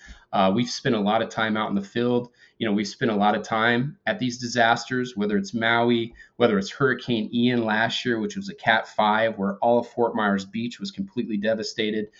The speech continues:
Um, so we understand the impact. Um, so I think at the end of the day, to answer that question, Mike, is, you know, it's gotta be my people, and then obviously the agencies that we interact with on a daily basis.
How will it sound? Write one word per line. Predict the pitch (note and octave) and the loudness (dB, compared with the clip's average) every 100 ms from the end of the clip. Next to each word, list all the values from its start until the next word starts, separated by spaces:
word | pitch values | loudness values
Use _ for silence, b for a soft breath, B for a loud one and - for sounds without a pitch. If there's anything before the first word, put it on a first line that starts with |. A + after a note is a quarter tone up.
| B B B | B B B
Um, | A#2 A2 | 0 0
so | G2 D3 | 2 2
we | E3 | 4
understand | E3 E3 - D#3+ C3 | 4 2 2 4 4
the | D#3 | 2
impact. | G3 F2 - _ _ b b b A#2 | 2 -2 -6 _ _ b b b 2
Um, | A2 A2 A2 | 4 4 2
so | G#2+ - A#2+ A#2+ - - | -2 0 4 4 2 0
I | C#3+ | 2
think | E3+ | 2
at | D#3 | 0
the | B2+ A#2 | -2 -2
end | B2 B2+ | 0 0
of | A2+ G#2 | 0 -2
the | |
day, | G2+ G#2 A2 G#2+ G#2 | -2 -2 -2 -2 -2
to | G2 G2 | -4 -6
answer | G#2+ G2+ G#2+ | -6 -4 0
that | G2 G2 | 0 0
question, | G#2+ G#2 - G2+ G2 G2 | -4 -6 -6 -2 0 0
Mike, | G2+ G2 G2+ G2 G2 | -2 -2 0 -2 -2
is, | F#2+ F#2+ - - | -2 -2 -8 -6
you | G2 F#2+ | -2 -2
know, | F#2 F#2 - | -2 -6 -10
it's | - | -12
gotta | - A2+ A#2 | -2 -2 0
be | A2+ A2 - _ - | -2 -4 -6 _ -4
my | G2+ A#2+ | 2 2
people, | A#2+ C#3+ A#2+ C3 C#3+ B B B B | 2 -2 -2 -4 -4 B B B B
and | A#2+ | 0
then | A2+ A2 | 0 0
obviously | A2+ A2+ A2+ G#2 - A2 G#2 | 0 0 0 -4 -8 -2 -2
the | G2 G2+ A2 | -2 -4 -6
agencies | G#2 G2+ G2 - G2 G2 | -6 -4 -6 0 -2 0
that | G2 | -4
we | G2 | -4
interact | G2 G2+ G2 G2 G2 | -2 0 0 -2 -4
with | B2 G#2+ G#2+ | -6 -6 -6
on | |
a | G#2 | -6
daily | G#2+ A2 A2+ | -4 -6 -6
basis. | G#2+ A2+ A#2 C#3 - | -4 -6 -6 -6 -6